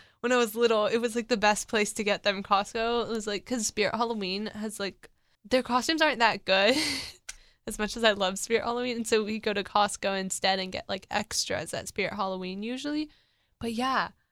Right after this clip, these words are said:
I was, like, all of those. I don't know why I forgot that or why I'm remembering it now, but I was always, like, some different career. I think I was a vet. Like, I was a, yeah,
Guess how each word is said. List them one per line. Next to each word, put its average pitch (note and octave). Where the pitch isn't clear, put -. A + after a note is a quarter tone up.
I A3
was, B3
like, C#4
all A3+
of G#3+
those. A3
I A3
don't D4
know A#3
why G#3+
I B3+
forgot A3
that G3+
or G3+
why F#3+
I'm G#3+
remembering G3
it F#3
now, F#3+
but F#3+
I G3
was A3
always, A#3
like, D4+
some A3+
different G#3
career. F#3
I G#3+
think A#3
I D4
was D4+
a G3+
vet. F#3+
Like, G3
I D4+
was A4
a, B3
yeah, A3